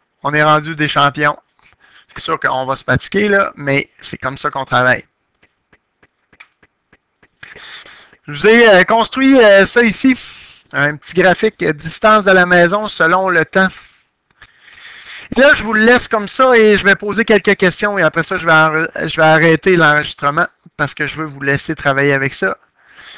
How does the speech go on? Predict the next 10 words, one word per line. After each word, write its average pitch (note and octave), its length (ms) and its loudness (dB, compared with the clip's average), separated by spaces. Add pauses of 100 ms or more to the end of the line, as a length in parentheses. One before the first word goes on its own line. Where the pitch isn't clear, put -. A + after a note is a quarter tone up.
(600)
Mais B3 80 -10
qu'est-ce - 200 -2
qu'on F3 140 -4
peut F#3 140 -6
poser D#3+ 360 -6 (220)
comme D3+ 180 -4
question ? C#3 440 -6
On C3+ 80 -16
peut C#3+ 120 -12
poser, D3 400 -4